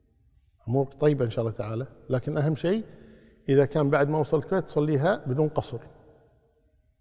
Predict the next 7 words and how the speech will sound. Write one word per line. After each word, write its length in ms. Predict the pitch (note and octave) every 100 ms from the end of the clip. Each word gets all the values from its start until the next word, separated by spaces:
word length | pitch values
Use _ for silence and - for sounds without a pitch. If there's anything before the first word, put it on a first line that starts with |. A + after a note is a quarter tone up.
| _ -
يعني 120 | A2+
الظهر 280 | B2+ C3+ C3
أربع 280 | C3 B2
ركعات 400 | B2 A#2+ D3+ F3+
والعصر 340 | D3 C3 - -
أربع 500 | B2+ C3 D#3+ - - - - - _ _ _ _ _ C3+
ركعات. 480 | B2 G#2+ A2+ -